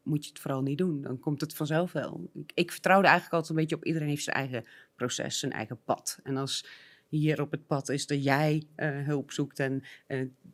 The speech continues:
twintig jaar later op mijn pad pas is dat ik hulp zoek, is dat oké?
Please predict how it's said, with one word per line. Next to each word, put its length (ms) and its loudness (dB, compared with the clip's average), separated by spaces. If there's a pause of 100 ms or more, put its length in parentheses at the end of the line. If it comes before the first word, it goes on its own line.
twintig 380 -2
jaar 200 0
later 300 0
op 140 -6
mijn 280 0
pad 400 -6
pas 240 -4
is 260 -4
dat 160 -8
ik 180 -4
hulp 320 -4
zoek, 180 -6 (100)
is 140 -6
dat 160 -4
oké? 420 0